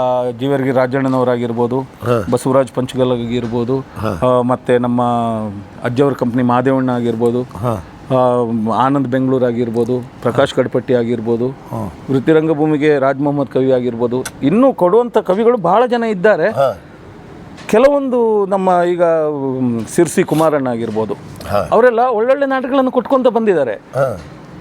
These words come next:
Speaker 1: ಕೆಲವೊಮ್ಮೆ ಏನಾಗುತ್ತೆ ಗೊತ್ತಾ, ಕವಿಗಳು ಒಂದು ತಮ್ಮ ಕಲ್ಪನೆಯಲ್ಲಿ ನಾಟಕ ಬರೆದಿರ್ತಾರೆ.
Speaker 2: ಹಾ.
Speaker 1: ನಮ್ಮ ಕಲಾವಿದರಲ್ಲಿ ಏನಾಗಿದೆ ಈಗ, ಆ, ಎಲ್ಲ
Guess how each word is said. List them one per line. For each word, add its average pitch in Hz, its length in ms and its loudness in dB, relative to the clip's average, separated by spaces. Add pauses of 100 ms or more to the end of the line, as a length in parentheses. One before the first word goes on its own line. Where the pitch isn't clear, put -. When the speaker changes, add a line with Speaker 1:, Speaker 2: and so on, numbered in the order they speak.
(160)
Speaker 1:
ಕೆಲವೊಮ್ಮೆ 269 460 4
ಏನಾಗುತ್ತೆ 220 480 -2
ಗೊತ್ತಾ, 147 240 2
ಕವಿಗಳು 269 560 2
ಒಂದು 240 260 0
ತಮ್ಮ 254 300 2
ಕಲ್ಪನೆಯಲ್ಲಿ 220 540 2
ನಾಟಕ 165 280 -2
ಬರೆದಿರ್ತಾರೆ. 123 580 -2
Speaker 2:
ಹಾ. 101 420 -2 (440)
Speaker 1:
ನಮ್ಮ 202 260 2
ಕಲಾವಿದರಲ್ಲಿ 220 600 2
ಏನಾಗಿದೆ 175 440 0
ಈಗ, 131 180 2
ಆ, - 880 -4 (580)
ಎಲ್ಲ 196 200 4